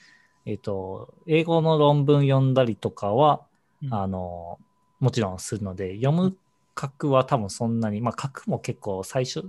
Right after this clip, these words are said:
Speaker 1: 大学院生の時は結構微妙だったかもしれないですけど、読む、書くはまあそんな苦労はしてなかったです。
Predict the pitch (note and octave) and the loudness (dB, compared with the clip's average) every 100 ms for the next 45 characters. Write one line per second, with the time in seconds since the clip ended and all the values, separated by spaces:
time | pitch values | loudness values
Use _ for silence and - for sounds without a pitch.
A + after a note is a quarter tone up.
0 | F#3 D3 C3 C3+ C3+ C#3 C3 G2+ G#2 F#2+ | -10 -4 0 0 0 0 -2 -4 -8 -10
1 | - G#2 G#2+ A2 A#2 E3+ C3+ A#2+ - G#2 | -4 -2 0 2 2 2 0 -2 -4 -6
2 | G#2 A2+ G2 - - - - - - - | -6 -6 -8 -10 -12 -12 -14 -14 -14 -2
3 | C#3+ D#3+ F#3+ F#3 D#3 G#2 G#2 B2+ A2+ - | 0 0 -2 2 2 2 -2 -4 -4 -2
4 | A2 F#2 E2+ - - G#2+ F#2+ F#2 _ _ | -4 -4 -6 -14 -10 -6 -6 -10 _ _
5 | _ - G#2+ G2+ - - F#2+ _ _ _ | _ -8 -6 -6 -10 -14 -14 _ _ _
6 | F#2+ - - | -16 -16 -20